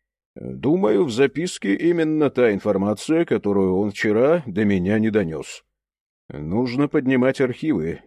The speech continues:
проверять уголовное дело». «Паскаль какой-то», вспомнил Кричко. «Жил такой ученый в семнадцатом веке».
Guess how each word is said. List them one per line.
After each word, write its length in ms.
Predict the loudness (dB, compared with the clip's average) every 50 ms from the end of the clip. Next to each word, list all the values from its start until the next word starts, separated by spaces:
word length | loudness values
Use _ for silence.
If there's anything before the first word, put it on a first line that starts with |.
| -20 -18 -10 -4
проверять 580 | -2 0 0 2 2 2 2 2 0 0 -2
уголовное 640 | -4 -2 0 2 2 2 2 2 2 0 0 0 0
дело». 460 | 0 -2 -4 -4 -4 -6 -8 -8 -8 -10 _ _ _ _ _ _ _ _ _ _ _ _ _ _ _ _ _ _ _ _ _ _ _ _ _ _ _ _ -4 -4
«Паскаль 540 | -2 -2 -4 -8 -4 -2 0 0 0 -2
какой-то», 880 | -2 -2 -4 -4 -4 _ -4 -4 -4 -4 -6 -4 -2 -2 0 -2 -2 -4 _ _ -20 -20
вспомнил 520 | -18 -12 -4 -2 0 2 2 2 0 0
Кричко. 560 | -2 -2 -4 -4 -4 -4 -2 0 0 0 0 _ _ _ _ _ _ _ _ _ _ _ _ -10
«Жил 480 | -8 -6 -6 -6 -4 -2 -2 -2 0
такой 300 | -2 -4 0 2 2 2
ученый 400 | 0 0 -2 -2 0 0 0 0
в 60 | -2
семнадцатом 480 | -2 -2 0 0 0 -2 -2 -2 0 0
веке». 400 | 0 0 0 0 -2 -4 -4